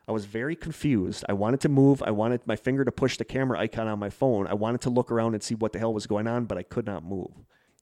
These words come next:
I was frozen, and I still cannot wrap my mind around it. I've had sleep paralysis in the past, and it was sort of like that, but I was able to fight my way out of it. This was different. I couldn't get any momentum to start fighting against it.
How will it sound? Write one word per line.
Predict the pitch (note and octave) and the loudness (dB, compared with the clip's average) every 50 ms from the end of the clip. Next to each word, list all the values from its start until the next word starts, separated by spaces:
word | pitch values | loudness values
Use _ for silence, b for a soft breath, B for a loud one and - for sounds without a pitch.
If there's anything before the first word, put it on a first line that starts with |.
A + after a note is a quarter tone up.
| b b b _ _ _ _ | b b b _ _ _ _
I | A2+ | 4
was | A2 G#2+ - | 4 4 2
frozen, | - - B2 C3+ D#3 D3+ B2 G#2 F#2 D#2+ | 2 4 6 6 6 6 4 2 0 0
and | E2 F#2+ | -4 -4
I | G2+ | -4
still | - - - C#3 C#3+ | -4 -2 -2 -2 -2
cannot | - C3+ B2 B2 A#2 F2+ | 0 0 0 0 0 2
wrap | G#2+ A2 A2+ - | 0 0 0 0
my | G#2+ A2+ | -2 -2
mind | G#2 G2+ G#2 A2 A2+ G#2+ | -2 -2 -2 -2 -2 -2
around | F#2+ E2+ F2+ F2 E2+ F2 | -2 -2 -4 -6 -6 -6
it. | E2+ - - - | -8 -10 -4 -4
I've | A#2+ A#2 | -2 -2
had | A#2 A#2+ C#3+ D#3+ | 0 -2 -2 -2
sleep | - - - B2+ D3 D3+ - | -2 -4 0 0 0 0 0
paralysis | - A2 G#2+ A2 A2 G#2+ - A#2 G#2+ - | 0 2 2 2 2 2 0 -2 -2 -2
in | G2 F#2 | -4 -4
the | |
past, | - - G#2+ G#2 G2 E2 F2+ - - - | -4 -2 -2 -2 -2 -2 -4 -4 -8 -6
and | - A#2 A#2 | -2 0 0
it | G2 | 2
was | F#2+ G#2 | 0 -2
sort | - - - B2 E3 D#3 | -2 0 2 2 4 2
of | C3 A2+ | 2 0
like | G#2 G#2 G2+ - - | 0 -2 -2 -2 -4
that, | F#2+ F#2+ F#2 - - _ B B B B B B | -4 -4 -4 -6 -8 _ B B B B B B
but | C3 A#2 | 0 0
I | G#2 | 0
was | G2 - | 0 0
able | - A#2 B2+ C#3+ B2 | 0 0 0 0 -2
to | A2 | -4
fight | - - A#2 A2+ A#2+ - | -2 0 0 0 0 0
my | G#2 A2 G#2+ | -2 -2 0
way | G#2 G#2+ G#2+ C#2+ | 0 0 0 0
out | C2 G#2+ A2 G#2 | 0 0 0 0
of | F#2+ E2+ | -2 -4
it. | C#2+ - - - | -8 -10 -6 -6
This | A#2 - - | -6 -4 -2
was | D3+ A2 | -4 -4
different. | - - A2+ A2+ - F#2 D2+ C#2 - | -2 -4 -4 -4 -2 -6 -8 -6 -8
I | F#2 | -10
couldn't | - - B2 C3+ C3 | -4 -2 -4 -2 -2
get | B2 - - | -4 -4 -4
any | G2+ A#2+ C#3 | -2 -2 0
momentum | C#3+ D3 C#3+ C3 A#2+ A#2+ - C3 A#2+ | 2 2 2 2 0 -2 -2 -4 -6
to | - G#2+ | -6 -8
start | - - A2+ A2 G#2+ | -6 -4 -4 -4 -4
fighting | - - G2+ A2 A2+ G2+ | -6 -6 -6 -4 -4 -6
against | F#2 E2+ E2 D2+ - - D#2+ | -6 -8 -10 -10 -10 -12 -14
it. | - - | -14 -16